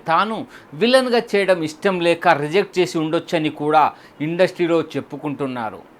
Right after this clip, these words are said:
ఏది ఏమైనా ఇలాంటి అద్భుతమైన ప్రాజెక్ట్ని ఇటు మహేష్ బాబు, అటు హృతిక్ రోషన్ వదులుకోవడం ఇద్దరి ఫ్యాన్స్కి నిరాశే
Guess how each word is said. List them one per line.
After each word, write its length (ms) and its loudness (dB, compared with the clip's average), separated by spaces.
ఏది 400 4
ఏమైనా 440 -2
ఇలాంటి 320 4
అద్భుతమైన 600 -2
ప్రాజెక్ట్ని 540 2
ఇటు 140 2
మహేష్ 440 4
బాబు, 240 6
అటు 240 4
హృతిక్ 420 0
రోషన్ 340 2
వదులుకోవడం 640 4
ఇద్దరి 480 6
ఫ్యాన్స్కి 420 2
నిరాశే 400 4